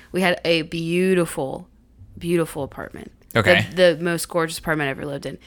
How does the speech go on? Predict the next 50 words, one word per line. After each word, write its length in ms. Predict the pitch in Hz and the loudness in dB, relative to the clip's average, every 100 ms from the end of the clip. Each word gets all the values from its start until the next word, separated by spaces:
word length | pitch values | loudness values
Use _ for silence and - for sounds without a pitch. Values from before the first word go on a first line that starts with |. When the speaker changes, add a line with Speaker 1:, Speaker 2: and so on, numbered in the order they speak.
| - - | -20 -10
Speaker 1:
He 60 | - | 2
bought 220 | 180 190 | 4 6
me 80 | 185 | 6
anything 340 | 180 175 175 | 4 4 2
I 120 | 170 | 2
wanted, 440 | 165 165 165 165 - - - _ _ | 2 2 2 0 -4 -20 -20 _ _
paid 320 | - 180 180 170 | 0 2 2 2
for 520 | - 170 165 151 - _ - | 2 4 6 2 -4 _ -10
e-, 280 | - - - | -10 -6 0
everything. 760 | 170 160 180 175 170 160 156 - - | 2 4 2 2 -2 -2 -6 -10 -18
He 120 | - 185 | -8 -4
still 260 | - 151 | -2 -4
pays 240 | - 117 - | -2 -4 -4
for 80 | |
my 80 | - | -8
cell 260 | - - - | -6 -6 -8
phone 220 | - 117 - | -10 -12 -8
bill, 120 | 190 - | -6 -6
<laughs> 80 | - | 0
Speaker 2:
No. 140 | 117 | 4
Speaker 1:
actually. 600 | 110 107 107 104 - - - | 4 4 2 -2 -4 -10 -10
Yeah, 100 | 165 | -8
I'm 80 | |
sorry. 460 | 180 - 120 131 85 - - - - - - | -6 -4 -2 -2 -4 -12 -20 -20 -20 -20 -12
Speaker 2:
You 160 | - 117 | -2 0
gotta 180 | 92 | 0
cut 260 | - - 113 | -4 -6 -2
Speaker 1:
Sorry, 300 | - 196 190 | 4 6 6
Speaker 2:
that 40 | |
off. 200 | 196 180 | 6 6
Speaker 1:
everybody. 340 | 190 180 156 - | 6 6 4 2
I 120 | 190 | 2
know. 400 | 196 190 180 175 - - - - - - - | 4 6 4 2 -10 -20 -20 -20 -20 -20 -12
It's 80 | - | -8
just 120 | 185 | -4
so 140 | 190 165 | -2 0
nice, 220 | 156 156 | 0 0
Speaker 2:
You 60 | |
got 100 | 120 107 | 0 0
Speaker 1:
though. 40 | 117 | 0
Speaker 2:
ties. 600 | 107 123 107 76 - 127 | 4 4 4 2 -2 -4
Speaker 1:
I 140 | 160 | -4
know. 220 | 151 143 | -4 -2
Speaker 2:
Yeah, 200 | 110 104 | 2 4
I 60 | 95 | 4
know. 240 | 87 65 104 - - | 0 0 -4 -8 -8
Speaker 1:
It's 140 | 175 | -6
just 160 | 170 156 | -6 -8
so 140 | 117 | -8
nice. 380 | 120 98 135 - | -10 -12 -14 -16